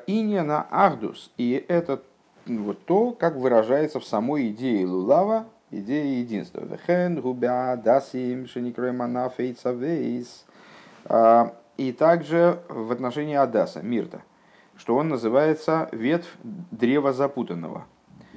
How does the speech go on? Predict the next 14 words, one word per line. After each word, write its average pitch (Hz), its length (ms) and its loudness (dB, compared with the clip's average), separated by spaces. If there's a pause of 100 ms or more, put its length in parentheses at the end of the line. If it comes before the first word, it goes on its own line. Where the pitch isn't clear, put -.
(240)
А, 101 400 2
авойс 123 280 -2
от 95 80 -16
слова 107 360 0
авейс, - 360 -8
да? - 180 -14
Авойс 151 640 4
давка 120 520 2
лиейс. 120 760 -2
Почему, 135 560 -4
значит, 98 320 -8
он 98 140 -2
называется 95 460 -4 (220)
эйц 107 380 -2